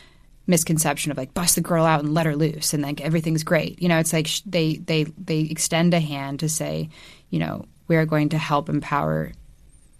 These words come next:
you, you, and we'll, you know, we'll give you an opportunity to s-, restabilize yourself psychologically, physically, and find center again."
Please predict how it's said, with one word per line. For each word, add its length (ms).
you, 220
you, 420
and 180
we'll, 280
you 160
know, 80
we'll 100
give 160
you 60
an 80
opportunity 680
to 560
s-, 160
restabilize 1000
yourself 680
psychologically, 720
physically, 600
and 640
find 460
center 360
again." 400